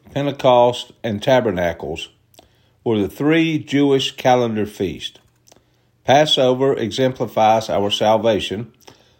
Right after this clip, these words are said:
for Passover is the time when we remember how the blood of Jesus has been applied to the doorpost of our hearts.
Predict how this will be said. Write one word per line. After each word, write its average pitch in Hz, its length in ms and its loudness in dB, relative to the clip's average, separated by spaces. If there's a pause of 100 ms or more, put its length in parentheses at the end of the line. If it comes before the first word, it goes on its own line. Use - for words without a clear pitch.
(460)
for 110 180 -2
Passover 160 560 2
is 123 200 -2
the 123 60 -4
time 127 360 2
when 120 120 -2
we 123 120 0
remember 120 420 -2
how 117 160 0
the 110 100 0
blood 120 320 2
of 104 140 -2
Jesus 104 520 -4
has 107 180 -2
been 117 180 -2
applied 113 480 2
to - 80 -6
the 101 140 -4
doorpost 107 600 -2
of 104 120 -6
our 98 160 0
hearts. 110 460 0